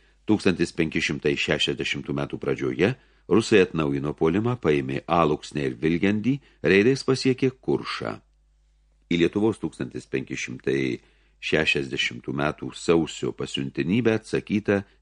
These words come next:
tik po kelių mėnesių. Caro pasiuntinys Sučevas pakartojo tik tai, kad Livonija priklauso Rusijai.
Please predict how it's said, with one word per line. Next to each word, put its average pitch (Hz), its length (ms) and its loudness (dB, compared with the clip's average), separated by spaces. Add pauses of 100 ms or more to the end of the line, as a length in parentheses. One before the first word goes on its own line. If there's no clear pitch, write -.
(120)
tik 104 180 2
po 107 140 2
kelių 78 320 0
mėnesių. 60 460 -8 (520)
Caro 143 240 0
pasiuntinys 107 640 -2
Sučevas 64 560 -4
pakartojo 98 480 4
tik 92 160 -2
tai, 120 160 2
kad 95 220 2
Livonija 98 400 4
priklauso 107 480 2
Rusijai. 58 500 0